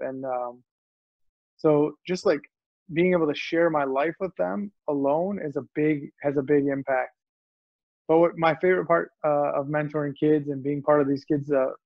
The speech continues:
lives is it being able to share, uh, the things that I've learned, the failures that I've learned, like, you know, drinking water or, um, getting up in my wheelchair, or the many surgeries I've had to have on the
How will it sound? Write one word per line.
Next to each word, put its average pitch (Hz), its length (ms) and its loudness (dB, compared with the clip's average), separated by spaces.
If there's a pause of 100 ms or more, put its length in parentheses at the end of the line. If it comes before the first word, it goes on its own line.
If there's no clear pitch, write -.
(220)
lives 156 380 2 (600)
is 143 120 -6
it - 160 -6
being 196 220 2
able 180 160 4
to 156 80 4
share, 170 540 0 (1000)
uh, 139 220 0
the 139 160 -2
things 156 220 -2
that 147 100 2
I've 131 160 0
learned, 135 400 -6 (160)
the 143 140 -6 (100)
failures 160 440 4
that 139 100 -4
I've 135 240 -4
learned, 135 360 -10 (720)
like, 139 160 -8 (100)
you 175 100 -2
know, 147 260 -4 (240)
drinking 156 440 -2
water 143 680 2
or, 143 480 -6
um, 139 320 -8 (280)
getting 156 200 0
up 151 140 0
in 156 60 -8
my 147 120 -4
wheelchair, 147 640 -2
or 139 420 -8 (480)
the 147 320 -2
many 156 260 -2
surgeries 156 640 2
I've 147 180 2
had 147 200 2
to 143 140 -2
have 147 240 2
on 143 200 -6
the 139 60 -10